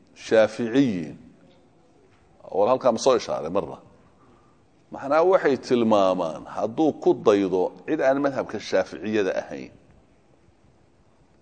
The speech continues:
Masalan, oo uuna yahay man laa yukhillu biwaajibin. Mid aan, masalan, dhimaynin waajib aad rumaysan tahay. Yajuus wa ilaa fala.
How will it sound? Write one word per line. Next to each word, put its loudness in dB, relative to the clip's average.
Masalan, -2
oo 6
uuna 4
yahay 2
man 2
laa 10
yukhillu 0
biwaajibin. 0
Mid 0
aan, 4
masalan, -2
dhimaynin 2
waajib 4
aad -2
rumaysan -4
tahay. -14
Yajuus -2
wa 2
ilaa 0
fala. -6